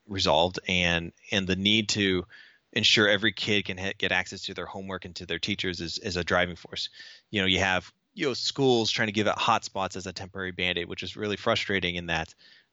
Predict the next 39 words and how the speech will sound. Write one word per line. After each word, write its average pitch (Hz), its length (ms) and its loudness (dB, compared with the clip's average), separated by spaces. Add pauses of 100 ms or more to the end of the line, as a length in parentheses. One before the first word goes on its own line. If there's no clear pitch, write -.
the 104 100 4
only 104 160 4
reason 95 160 0
they 87 60 0
have 107 160 0
to 85 60 -6
do 85 80 -2
it - 20 0
is 80 80 -4
'cause 90 140 -8
the 87 80 -2
infrastructure's - 360 -6
not - 140 -8
there. - 180 -10 (120)
You 107 180 -2
have 107 100 -2
the 98 80 -10
School 123 240 -6
Board 107 220 -2
Association, 98 680 -4
you - 60 -6
know, 92 140 -6
related 107 400 2
to 98 60 -2
all 92 100 0
this, 90 240 -2
they, 95 180 0
they 92 420 0
are 90 140 0
putting 101 280 2
out 92 180 2
a 90 40 -4
potential, 90 640 -4 (140)
uh, 85 180 2
ballot 98 380 0
measure 90 320 -4
at 85 120 -8
the 87 280 -8
November 92 560 -4